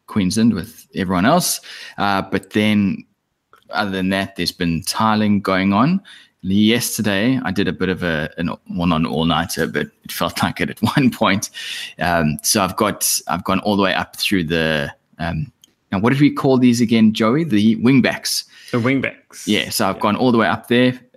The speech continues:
Speaker 1: Um, I tried using the angle grinder to make some of the holes, uh, with what that
Speaker 2: Oh,
Speaker 1: method
Speaker 2: yeah.
Speaker 1: you were saying that your dad used. Yeah, yeah,
Speaker 2: Yep.
Speaker 1: yeah. Uh, there's
Speaker 2: Yep.
Speaker 1: gonna be big escutch-, escutcheons to, uh, cover those.
Speaker 2: <laughs> Yeah, okay.
Speaker 1: Um,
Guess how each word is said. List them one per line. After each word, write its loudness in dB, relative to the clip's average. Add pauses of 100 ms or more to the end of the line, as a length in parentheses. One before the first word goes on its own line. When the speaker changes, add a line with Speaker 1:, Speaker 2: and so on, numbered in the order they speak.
Speaker 1:
Um, -2 (680)
I -4
tried 0
using 4
the 4
angle 0
grinder 0
to -6
make 0
some -2
of 0
the -2
holes, -2
uh, -2
with -8
what -4 (120)
that -4
Speaker 2:
Oh, 2
Speaker 1:
method 0
Speaker 2:
yeah. -4
Speaker 1:
you -10
were -20
saying -8
that -6
your -12
dad -2
used. 2 (480)
Yeah, 2
yeah, 0
Speaker 2:
Yep. 2 (140)
Speaker 1:
yeah. 2 (160)
Uh, 0
there's 2
Speaker 2:
Yep. -2
Speaker 1:
gonna -2
be -20
big 2
escutch-, -2
escutcheons -2
to, 0
uh, -2 (180)
cover 0
those. 2 (240)
Speaker 2:
<laughs> -2 (240)
Yeah, 0 (180)
okay. -2
Speaker 1:
Um, 2